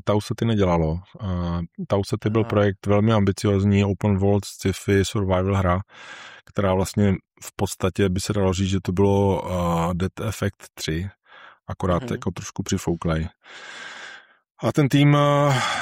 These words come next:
Speaker 1: byť ta hra vypadala velice dobře a byla jako relativně pokročilá, tak, eh, neměl, eh, štěstí na to, aby získal investora. Neměl. A, a vlastně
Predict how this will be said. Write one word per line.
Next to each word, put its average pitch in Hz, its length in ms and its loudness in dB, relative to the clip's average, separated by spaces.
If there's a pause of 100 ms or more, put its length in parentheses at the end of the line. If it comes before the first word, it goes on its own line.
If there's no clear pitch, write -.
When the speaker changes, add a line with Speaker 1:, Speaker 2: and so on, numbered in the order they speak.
Speaker 1:
byť 117 180 0
ta 135 120 0
hra 135 120 2
vypadala 135 420 2
velice 127 300 2
dobře 117 300 2
a 123 80 2
byla 117 360 2 (240)
jako 95 260 -6
relativně 101 480 2
pokročilá, 104 640 0
tak, 107 140 -2 (140)
eh, 107 40 2 (920)
neměl, 110 880 0
eh, 110 720 -8
štěstí - 460 -8
na 104 140 0
to, 110 120 0
aby 104 200 0
získal 110 400 -4
investora. 95 640 -2 (440)
Neměl. 98 260 -4 (880)
A, 90 240 2 (1500)
a 85 600 0
vlastně 92 600 0